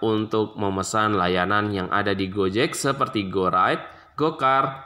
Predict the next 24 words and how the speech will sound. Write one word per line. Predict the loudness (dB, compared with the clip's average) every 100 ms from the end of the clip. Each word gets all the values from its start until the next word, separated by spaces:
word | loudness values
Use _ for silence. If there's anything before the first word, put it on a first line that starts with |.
| -2
GoFood, | -2 0 2 0 0 -10 -16 -4
GoShop, | 0 0 2 2 0 -4 -14 -4
GoSend, | -2 0 2 2 0 -2
dan | 0 0 0
beberapa | 0 2 0 0 0
layanan | 2 2 0 0
yang | 0 -2
ada | -2 -2
di | -2 -4
Gojek. | -4 -2 0 0 -2 -10 _ _ _ _ _ _
Selanjutnya, | 0 2 2 2 0 2 2 2 0
kalian | 0 2 0 0
perlu | 0 0 2
melakukan | 2 2 0 -2 0 0
konfirmasi | 0 -2 0 0 2 0 0 -2 -2
email | -2 0 0
terlebih | 0 -2 -2 -2
dahulu. | 0 0 0 0 0 -2
Kalian | -2 0 2 0
langsung | 0 0
aja | 0 0 -4 -6
buka | -2 -2 0 0 0
email | -2 0 0
kalian. | 0 0 2 2 2 0